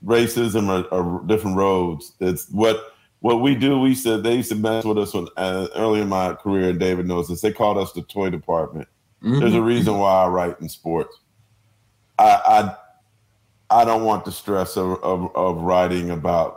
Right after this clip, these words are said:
Speaker 1: real life issues, de-,
Speaker 2: Yeah.
Speaker 1: deaths, politics,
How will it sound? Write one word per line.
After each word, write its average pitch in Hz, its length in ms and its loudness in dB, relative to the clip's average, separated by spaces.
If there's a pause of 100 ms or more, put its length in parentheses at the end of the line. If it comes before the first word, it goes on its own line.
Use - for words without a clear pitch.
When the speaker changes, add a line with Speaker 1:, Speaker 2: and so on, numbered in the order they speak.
Speaker 1:
real 90 360 0
life 85 540 -2
issues, 78 640 -6
de-, 80 340 -4 (140)
Speaker 2:
Yeah. 82 160 0
Speaker 1:
deaths, - 460 -2 (720)
politics, 90 1040 -2